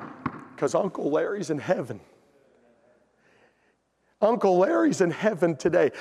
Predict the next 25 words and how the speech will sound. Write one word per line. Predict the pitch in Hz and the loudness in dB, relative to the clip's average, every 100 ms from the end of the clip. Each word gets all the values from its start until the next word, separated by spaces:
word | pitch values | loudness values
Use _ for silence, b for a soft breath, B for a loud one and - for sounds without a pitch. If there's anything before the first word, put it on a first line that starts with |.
| B | B
I | - 226 | 0 2
can | 214 185 | 2 0
tell | - 277 | 0 2
you | 302 208 | 4 2
today | 208 208 226 226 | 2 4 2 2
he's | 175 | 0
in | 185 | 0
heaven, | 170 202 214 - B | 4 2 2 -2 B
and | - 180 | 0 4
I | 190 | 4
named | 190 311 240 226 | 2 2 2 4
the | 202 | 2
date. | 175 220 233 320 | 2 4 4 4
I | 214 | 2
said, | 196 240 233 196 | 2 2 2 2
"Just | 233 233 - | 2 2 2
six | 247 - | 0 0
months | 220 240 170 | 2 2 2
ago, | 208 233 254 240 B | 2 4 4 2 B
I | - 320 | 2 2
sat | - - 247 - | 2 2 2 2
in | |
the | 226 | 4
living | 233 254 | 4 4
room. | 254 | 4